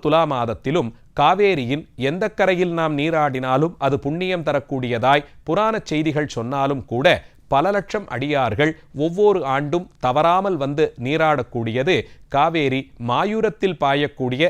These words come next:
அந்த பகுதிகளில்தான். அதனால்தான் துலா தீர்த்த கட்டம் என்ற பெயரிலேயே ஒரு தான கட்டத்தை, ஒரு தீர்த்த கட்டத்தை ஏற்படுத்தியதோடு, காவேரி வளம் கொழிக்கும் இந்த பகுதியில் பல்வேறு புண்ணிய தீர்த்தங்களையும் ஏற்படுத்தி வைத்திருக்கிறார்கள்.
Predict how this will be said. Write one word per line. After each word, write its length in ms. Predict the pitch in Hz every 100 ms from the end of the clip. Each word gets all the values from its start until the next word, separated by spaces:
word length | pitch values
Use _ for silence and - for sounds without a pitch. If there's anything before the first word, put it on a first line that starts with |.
| -
அந்த 240 | 120 143 160
பகுதிகளில்தான். 760 | 127 123 131 120 120 117 127 104 - - - - -
அதனால்தான் 680 | 131 143 123 104 160 170 190 - -
துலா 260 | 165 202 208
தீர்த்த 320 | 202 185 -
கட்டம் 400 | 151 139 - 156 -
என்ற 300 | 127 127 127
பெயரிலேயே 680 | 120 127 151 123 110 101 160 90 -
ஒரு 240 | 139 135 143 - - 127
தான 240 | 139 196 208
கட்டத்தை, 520 | 143 - - - 107 -
ஒரு 180 | 131 131
தீர்த்த 360 | 202 233 - 156
கட்டத்தை 520 | 131 - 147 - 135 - 131
ஏற்படுத்தியதோடு, 920 | 151 - 131 113 120 107 98 120 165 - - -
காவேரி 540 | 147 160 180 170 113 147 - - 131
வளம் 260 | 147 196
கொழிக்கும் 480 | 185 170 165 185 185
இந்த 240 | 143 143 131
பகுதியில் 600 | 117 131 131 160 175 - - -
பல்வேறு 540 | 147 208 233 202 151 -
புண்ணிய 420 | 175 214 247 180
தீர்த்தங்களையும் 840 | - 226 - 214 170 143 120 151 147
ஏற்படுத்தி 500 | 135 - 139 120 135
வைத்திருக்கிறார்கள். 880 | 117 120 123 117 123 120 120 139